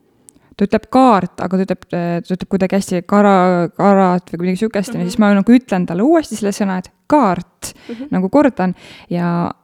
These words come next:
Speaker 1: ma olen nagu teistele ka maininud, et kui Riko ütleb mingi sõna valesti, noh, mõni näiteks kordab tema järgi, et ahaa, jaa, et nii, ja ma ütlen, et aga ütle talle, et kuidas õigesti on.
Speaker 2: Just.
Speaker 1: Et see, et, äh,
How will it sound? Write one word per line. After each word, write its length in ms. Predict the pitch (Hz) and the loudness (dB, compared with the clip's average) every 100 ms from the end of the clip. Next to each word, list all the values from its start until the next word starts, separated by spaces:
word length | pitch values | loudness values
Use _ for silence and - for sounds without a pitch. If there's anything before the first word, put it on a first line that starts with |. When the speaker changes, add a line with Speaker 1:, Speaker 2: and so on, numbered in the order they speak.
| _ _ | _ _
Speaker 1:
ma 100 | 190 | 0
olen 160 | 202 202 | 4 4
nagu 140 | 190 | 4
teistele 460 | 190 233 247 202 185 | 4 4 4 0 -2
ka 100 | 233 | 2
maininud, 360 | 233 247 220 180 | 4 4 2 0
et 80 | 175 | -4
kui 120 | 185 | -4
Riko 220 | 214 226 | -2 -2
ütleb 180 | 202 - | -4 -4
mingi 200 | 196 196 | -6 -4
sõna 220 | 190 196 | -4 -2
valesti, 580 | 190 254 240 - 190 190 - | 0 0 -2 -4 -6 -6 -4
noh, 100 | 190 | 4
mõni 200 | 226 208 | 4 4
näiteks 260 | 185 170 | 0 -2
kordab 360 | - 262 196 175 | 2 2 2 -4
tema 200 | 185 185 | -2 2
järgi, 320 | 190 190 180 | 2 2 -2
et 140 | 170 - | -6 -2
ahaa, 400 | 302 349 339 339 | 0 2 4 4
jaa, 260 | 311 285 233 | 4 4 2
et 120 | 233 | 2
nii, 160 | 226 | 2
ja 60 | 185 | 2
ma 100 | 185 | -2
ütlen, 140 | 202 | -4
et 100 | 185 - | -10 -8
aga 140 | 208 214 | -2 2
ütle 240 | 254 - 247 | 2 2 0
talle, 160 | 196 | -2
et 60 | 190 | -2
kuidas 200 | 240 247 | -4 0
õigesti 520 | 415 254 180 - - | 0 0 -4 -6 -8
on. 120 | 165 180 | -8 -8
Speaker 2:
Just. 400 | - - - - - - - | -12 -18 -20 -20 -20 -20 -6
Speaker 1:
Et 140 | 180 185 | -4 -2
see, 320 | - 269 226 | 2 4 4
et, 200 | 190 - | 2 -4
äh, 160 | 165 | -6